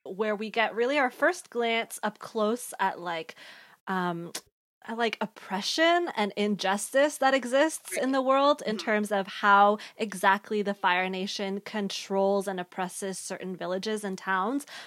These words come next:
Speaker 1: both on, like, a political and a human-, humanitarian plane. So, you know, Katara gets, gets herself into, um, the prisons to save Haru and his family.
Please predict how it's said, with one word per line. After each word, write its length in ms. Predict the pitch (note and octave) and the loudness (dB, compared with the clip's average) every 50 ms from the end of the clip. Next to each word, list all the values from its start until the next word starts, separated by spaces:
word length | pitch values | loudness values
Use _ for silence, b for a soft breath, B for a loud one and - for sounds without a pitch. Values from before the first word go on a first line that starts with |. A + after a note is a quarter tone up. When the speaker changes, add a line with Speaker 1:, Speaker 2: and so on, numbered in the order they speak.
| B B B | B B B
Speaker 1:
both 260 | B3+ B3+ C4+ D4 C#4+ - | 8 8 8 8 6 4
on, 160 | - A3 A3 | 2 2 4
like, 200 | G#3+ G3+ G3+ - | 4 2 2 0
a 80 | G#3 F#3+ | -2 -4
political 760 | - - - A#3 G3+ F#3+ F#3 G3 G3+ - - A3+ G3+ G3 - - | -4 -6 -4 -4 -2 -2 -2 -2 -4 -4 -4 -4 -2 -2 -2 -2
and 180 | F#3+ F#3+ F#3+ F#3+ | -2 0 0 0
a 40 | G3 | 0
human-, 400 | G3+ - G#3+ F#3+ F#3 F3+ F3+ F3+ - | 0 -2 -4 -4 -4 -4 -6 -8 -10
humanitarian 920 | F#3+ F3 F#3+ A3+ A3+ G3+ G3 F#3+ G3 F#3+ - G#3 F#3+ F#3+ F#3+ G3 G3 F#3+ | -14 -10 -6 -6 -4 -4 -2 -4 -4 -6 -6 -4 -4 -2 -2 -2 -2 -4
plane. 480 | F3+ - - F#3+ F3+ F#3 G3 A#3+ C#4+ C#4+ B B B B B B B _ _ _ - - _ - | -6 -8 -8 -6 -4 -2 -2 -4 -4 -6 B B B B B B B _ _ _ -20 -20 _ -6
So, 260 | - - C#4 C4 B3+ | 2 4 6 6 6
you 160 | A#3+ B3 D4 | 4 2 0
know, 140 | B3 G#3+ G#3 | 0 0 -2
Katara 400 | - - - B3 A#3 A3 A3 A#3 | -2 -6 -2 2 4 4 4 4
gets, 360 | A#3 A3+ - - - - - _ _ - - F#3+ F3+ | 0 -2 -6 -8 -12 -16 -18 _ _ -20 -20 -16 -10
gets 420 | - G3+ G3+ G#3 G3+ - - - - | -4 -2 -2 -2 -2 -4 -10 -12 -8
herself 520 | - B3 A3+ A3 - A3 G3+ G3 G3+ - - | -4 -4 -4 -4 0 0 0 0 0 -2 -6
into, 600 | G3+ G3 G3 G#3 - - G#3 G3 F#3+ F#3 F#3 F#3 B B B B B B | -6 -4 -4 -6 -6 -6 -6 -4 -4 -4 -6 -8 B B B B B B
um, 320 | F#3+ F3+ F3+ F3+ F3 F3 | -2 0 0 0 -2 -4
the 80 | F3+ F#3+ | -8 -10
prisons 680 | - - D4 C#4+ C4 C4 C4+ C4+ C4+ C4+ C4+ C#4 C4+ - - | -4 2 2 2 2 2 0 0 0 0 -2 -2 -4 -6 -8
to 120 | - A#3 | -10 -8
save 320 | G#3 - - G#3 G3 F#3+ F#3+ | -8 -4 -2 0 0 -2 -2
Haru 400 | - G#3+ G3+ G3+ A3 A3 A3 G#3+ | -4 -6 -4 -4 -4 -4 -4 -4
and 300 | - F#3 F#3 F3+ F3+ F3 | -6 -6 -6 -6 -6 -8
his 260 | F3 G3 F3+ F3 - - | -8 -8 -8 -8 -10 -8
family. 760 | - - C4 C4+ C4+ C4 C4+ C4 C4 C4 C4 C4 B3+ B3+ | -4 -2 0 0 0 0 0 -2 -2 -2 -4 -4 -6 -6